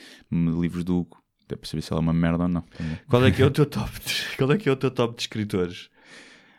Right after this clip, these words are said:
Speaker 1: Epá, lá está, é muito difícil. Não, eu leio muito pouco, sou péssimo, portanto eu posso falar, tipo, em termos de crónicas, eu gosto muito do Lobo Antunes, eu costumo ler as crónicas
Speaker 2: Uhum.
Speaker 1: dele. Em termos de livro, acho que li um há uns tempos, já não lembro qual é que era,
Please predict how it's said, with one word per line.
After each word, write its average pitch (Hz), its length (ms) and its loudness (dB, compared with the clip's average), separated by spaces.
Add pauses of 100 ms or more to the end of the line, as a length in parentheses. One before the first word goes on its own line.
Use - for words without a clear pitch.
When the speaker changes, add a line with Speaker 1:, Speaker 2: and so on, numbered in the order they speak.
(120)
Speaker 1:
Epá, - 220 2
lá 247 140 4
está, 196 280 4
é 170 60 6
muito 170 140 4
difícil. 135 480 2
Não, 120 260 4
eu 131 180 2
leio 143 220 6
muito 135 200 0
pouco, 131 340 2
sou 120 100 2
péssimo, 113 1300 2
portanto 104 340 0
eu 104 40 2
posso 104 260 -2
falar, 101 220 2
tipo, 95 160 -2
em 92 80 2
termos 92 220 0
de - 60 -16
crónicas, 92 460 0
eu 85 60 0
gosto 87 160 -2
muito 87 100 -2
do 92 80 0
Lobo 92 160 4
Antunes, 92 340 0
eu 90 80 2
costumo 92 300 0
ler 90 120 4
as 87 60 -6
crónicas 92 440 2
Speaker 2:
Uhum. 98 40 2
Speaker 1:
dele. 110 280 4 (1080)
Em 92 120 4
termos 92 260 2
de 90 60 -4
livro, 92 200 4
acho - 160 -4
que 95 100 -4
li 92 120 4
um 90 300 2
há 85 60 0
uns 82 120 -8
tempos, 85 260 -2
já 85 60 -4
não 82 80 -4
lembro 82 140 -6
qual 85 140 -6
é 82 40 -6
que - 120 -6
era, 85 200 -4